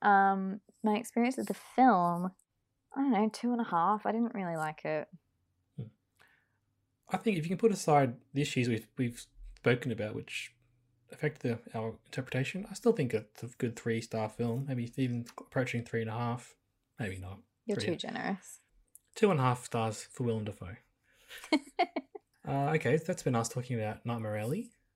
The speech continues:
Speaker 1: Mm-hmm.
Speaker 2: Nightmare Alley, as I would like to say.
Speaker 1: Yeah, okay, so can someone tell me, is that an actual thing? Is that a thing that G D T said, or is Lonnie just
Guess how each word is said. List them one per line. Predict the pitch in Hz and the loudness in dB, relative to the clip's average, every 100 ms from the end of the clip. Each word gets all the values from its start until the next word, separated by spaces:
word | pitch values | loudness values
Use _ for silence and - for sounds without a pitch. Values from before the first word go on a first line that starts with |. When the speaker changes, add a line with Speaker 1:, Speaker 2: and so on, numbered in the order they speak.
| - | -2
Speaker 1:
Mm-hmm. | 208 196 208 - - - | 0 2 -2 -4 -14 -6
Speaker 2:
Nightmare | 120 - 110 | -6 -4 -4
Alley, | 120 214 226 | -2 -4 -2
as | 117 | -2
I | 107 | -2
would | 113 120 | -4 -6
like | 131 | -10
to | - | -8
say. | 143 220 - - - | -8 -8 -10 -12 -8
Speaker 1:
Yeah, | 320 302 | -6 -6
okay, | 320 226 - | -2 0 0
so | - - | -2 -2
can | 311 | -4
someone | 359 381 | -2 0
tell | 285 | 2
me, | 214 170 | 2 2
is | 240 | 4
that | 320 | 4
an | 330 | 2
actual | 294 - 247 | -2 0 -2
thing? | 240 202 208 247 - _ _ _ - | 0 0 0 -4 -10 _ _ _ -4
Is | 220 | 4
that | 233 | 6
a | |
thing | 240 196 202 | 6 2 2
that | 196 | 0
G | 202 185 | 2 0
D | 196 | 0
T | 180 | -2
said, | - 175 214 | 2 2 4
or | 214 175 | 4 4
is | 175 - _ _ _ 190 | 2 -6 _ _ _ -4
Lonnie | 165 165 | -2 -4
just | - - | -6 -10